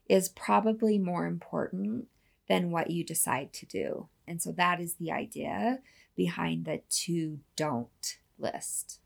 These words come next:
So there you go. You have permission to come up with an avoidance list. Okay, now let's switch gears a little bit and talk about organizational action. So these are things that you can do to help increase motivation at the organizational level.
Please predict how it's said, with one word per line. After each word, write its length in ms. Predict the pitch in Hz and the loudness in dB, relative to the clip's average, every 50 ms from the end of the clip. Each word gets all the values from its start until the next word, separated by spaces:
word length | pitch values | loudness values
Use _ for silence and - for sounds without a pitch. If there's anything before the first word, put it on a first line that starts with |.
| _ _ _ - | _ _ _ -8
So 280 | - - 165 139 139 143 | -4 0 0 0 2 2
there 120 | 160 160 | 2 2
you 120 | 151 165 160 | 2 2 0
go. 180 | - - - | -2 -4 -4
You 200 | - - 147 156 | -4 -6 -6 -6
have 340 | 160 - 165 156 151 147 151 - _ - - - - - - _ _ | -6 -4 -2 0 0 0 -2 -6 _ -20 -20 -20 -20 -20 -20 _ _
permission 880 | _ - 175 170 170 165 - - 170 165 160 160 151 156 156 151 156 170 - | _ -2 0 0 0 0 0 0 0 0 -2 -2 -2 -4 -4 -6 -8 -10 -6
to 600 | - - - - 165 156 143 139 139 135 - - - | -4 -2 -2 0 0 0 0 -2 -2 -2 -4 -6 -8
come 260 | - - 175 160 151 | -8 -6 -4 -2 -2
up 180 | 135 123 - - | -4 -4 -6 -8
with 180 | - - - | -10 -8 -8
an 80 | - - | -8 -8
avoidance 580 | - - - - - - - - - - - | -6 -4 -4 -4 -4 -4 -4 -2 -2 -2 -2
list. 380 | - - - - - - - - - _ - - _ _ _ - | -4 -6 -8 -8 -8 -6 -8 -10 -12 _ -20 -20 _ _ _ 0
Okay, 220 | 240 247 233 214 | 0 2 2 4
now 220 | 196 202 202 233 | 6 6 6 6
let's 240 | 285 349 311 - - | 6 4 4 4 4
switch 400 | - - 254 233 - - - - | 2 2 2 2 2 2 0 4
gears 260 | - 190 190 202 202 | 4 6 6 6 6
a 60 | - 226 | 4 4
little 220 | 220 190 190 180 | 4 4 4 4
bit 260 | 175 - 180 180 - - | 4 4 4 4 4 2
and 180 | 175 185 175 | 2 0 0
talk 360 | - - - 196 - - - | 0 -2 0 0 0 0 0
about 400 | 220 190 190 - - - - - - | 0 2 4 4 6 4 4 2 4
organizational 880 | - - 185 185 196 95 98 92 - 82 - - - - - 90 87 - - | 4 4 4 4 2 0 0 0 0 0 0 0 0 -2 -2 -4 -4 -2 -2
action. 480 | 78 - 165 - - - - - 87 | -2 -2 -2 -4 -4 -4 -4 -2 -2
So 180 | - - 180 170 | -2 0 0 0
these 240 | 175 190 196 208 233 | 2 2 2 4 4
are 120 | 233 247 | 2 2
things 300 | 240 - 220 196 196 196 | 2 0 -2 0 0 0
that 120 | - 190 - | 0 -2 -2
you 140 | 196 185 175 | -2 -4 -4
can 220 | - - 202 190 | -2 0 0 0
do 380 | 180 190 185 175 165 165 175 - - - - - - - | 0 0 0 2 2 0 -2 -4 -8 -16 -18 -20 -12 -6
to 80 | - 190 | -2 -2
help 320 | 180 180 190 196 196 196 - - | 0 4 6 4 4 4 2 -2
increase 520 | 190 190 196 196 - - 180 190 - - | 0 0 0 -2 -2 -2 0 0 0 0
motivation 680 | 190 175 170 170 175 175 165 160 170 170 - 180 175 170 | 0 0 0 0 -2 0 0 0 0 0 0 0 0 0
at 200 | - 170 170 - | 0 -2 -2 -2
the 80 | - | -2
organizational 840 | - - 165 160 175 175 170 - 151 - 165 - - 160 160 151 - | 0 0 0 0 -2 -2 -2 -2 0 0 0 -2 -2 -2 -4 -4 -2
level. 460 | - 117 - - - - - - | -2 -2 -2 -2 -2 -4 -4 -6